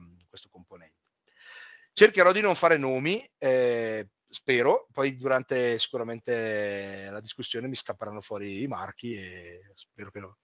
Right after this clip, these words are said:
mm, mm, nessuno mi denuncerà e non mi porteranno alla sbarra. Eh, il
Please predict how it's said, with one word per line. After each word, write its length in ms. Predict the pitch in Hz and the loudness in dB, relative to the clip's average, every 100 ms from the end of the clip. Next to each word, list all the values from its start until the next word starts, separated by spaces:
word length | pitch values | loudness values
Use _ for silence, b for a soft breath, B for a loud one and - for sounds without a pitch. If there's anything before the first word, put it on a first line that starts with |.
| 117 | -16
mm, 160 | 104 101 _ 113 | -16 -16 _ -18
mm, 120 | 104 113 | -18 -16
nessuno 320 | 117 - 107 | -14 -12 -10
mi 100 | 107 | -8
denuncerà 500 | 104 104 101 - - _ B B B B | -8 -10 -16 -18 -20 _ B B B B
e 100 | 120 | -12
non 80 | 113 | -10
mi 80 | 101 | -8
porteranno 400 | 107 101 98 98 | -10 -6 -6 -6
alla 120 | 95 | -10
sbarra. 280 | - 90 - _ B B B B B | -10 -14 -16 _ B B B B B
Eh, 360 | 151 139 135 135 | 8 10 10 8
il 160 | 160 | 2